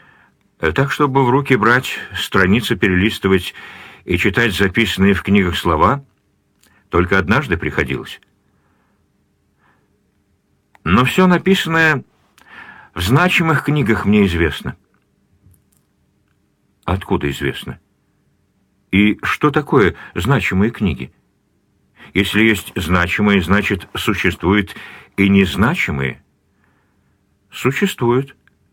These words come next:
А тебе зачем всем этим голову забивать? Как это зачем? Культурный, интеллигентный человек должен быть начитанным.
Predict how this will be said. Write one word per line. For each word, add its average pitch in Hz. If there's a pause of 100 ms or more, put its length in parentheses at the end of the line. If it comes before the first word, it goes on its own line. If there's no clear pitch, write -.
(720)
А -
тебе 123
зачем 107
всем 90
этим 87
голову 80
забивать? 73 (1120)
Как 78
это 87
зачем? 95 (760)
Культурный, 101
интеллигентный 80
человек 65 (360)
должен 95
быть 98
начитанным. 90